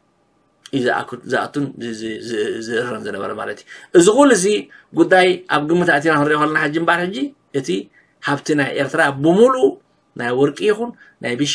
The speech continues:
ይኹን ናይ ካልእ ይኹን ዝተፈላለየ ኣብ ጅባ ሓደ ውልቀ ሰብ እዩ ዝኣቱ ዘሎ። ስለዚ ህዝቢ ኤርትራ ቁጠባዊ ትሕዝቶ ጸጋታት ናይ ትሕቲ መሬት ዘሎ ሃብቲ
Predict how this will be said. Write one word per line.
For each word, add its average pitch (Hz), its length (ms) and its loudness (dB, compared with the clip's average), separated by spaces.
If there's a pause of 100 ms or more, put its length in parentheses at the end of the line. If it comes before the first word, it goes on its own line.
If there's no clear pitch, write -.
(120)
ይኹን 226 260 -2 (280)
ናይ 123 160 -8
ካልእ 165 240 0
ይኹን 185 140 -2
ዝተፈላለየ 220 540 2 (340)
ኣብ 127 180 -4
ጅባ 127 240 -10 (140)
ሓደ - 260 -10 (460)
ውልቀ - 280 -10
ሰብ 92 300 -10
እዩ - 160 -20
ዝኣቱ - 280 -12
ዘሎ። - 200 -20 (440)
ስለዚ 180 320 6 (1160)
ህዝቢ 170 340 4
ኤርትራ 190 260 6 (1800)
ቁጠባዊ 202 640 4 (1000)
ትሕዝቶ 170 420 2 (600)
ጸጋታት 190 720 2 (560)
ናይ 139 160 4
ትሕቲ 139 280 -8
መሬት 175 280 4
ዘሎ 151 240 2 (480)
ሃብቲ - 320 0